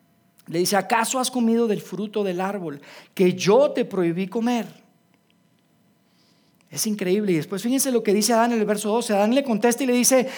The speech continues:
"Sí lo hice, Señor, y asumo toda la responsabilidad por mis acciones. Haz conmigo como quieras, pero deja a Eva fuera de esto porque ella es inocente". ¿No dijo eso?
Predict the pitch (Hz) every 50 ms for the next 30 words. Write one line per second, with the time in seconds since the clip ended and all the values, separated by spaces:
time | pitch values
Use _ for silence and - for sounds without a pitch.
0 | - - - - - - - 320 359 381 370 349 339 349 359 359 - - 339 320
1 | - 285 285 269 285 302 302 254 240 269 240 - 294 294 311 302 294 294 - -
2 | 277 320 339 370 370 349 359 339 320 311 311 - 302 277 226 - 254 254 247 233
3 | 214 220 240 240 262 285 269 269 262 247 247 233 233 226 226 - 233 233 214 208
4 | 165 - - - _ _ _ _ _ _ _ _ _ _ _ _ - - - -
5 | - 247 302 302 311 - 339 320 302 302 320 330 330 330 320 285 269 269 269 277
6 | 285 285 302 311 294 294 - 339 302 320 302 330 381 - 370 403 359 - 330 349
7 | 392 480 466 453 392 - - 339 349 320 339 311 294 294 294 - 320 226 262 233
8 | - 247 233 240 285 339 381 381 403 403 392 392 370 392 359 - 339 339 330 277
9 | - 233 185 147 - - - - _ _ _ _ _ _ _ _ _ _ _ _
10 | _ _ _ _ _ _ _ _ _ _ _ _ _ _ _ _ _ _ _ _
11 | _ _ _ _ - 175 202 254 262 240 349 330 359 381